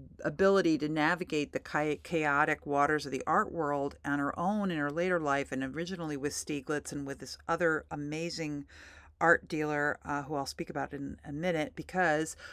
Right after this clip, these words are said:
her North Star was her unwavering dedication to her own artistic vision and her physical connection, really a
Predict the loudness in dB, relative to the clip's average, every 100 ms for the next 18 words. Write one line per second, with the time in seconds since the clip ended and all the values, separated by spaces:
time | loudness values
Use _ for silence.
0 | -18 -4 6 6 6 2 -8 0 2 2
1 | 2 -2 0 0 2 4 2 0 -2 -4
2 | -4 -6 -4 -4 -4 -2 0 2 2 2
3 | 0 0 -2 -4 -4 -4 -4 -2 -6 -6
4 | -8 -4 0 0 -2 -18 _ 2 2 2
5 | -2 -2 -4 -6 -6 -8 -6 -12 -8 -8
6 | -6 -4 -6 -6 -10 -20 -6 -2 0 2
7 | 0 0 -4 0 0 0 -4 -2 0 0
8 | -4 -6 -6 -4 -4 -8 -8 -6 -6 -8
9 | -12 _ -12 -2 0 2 -2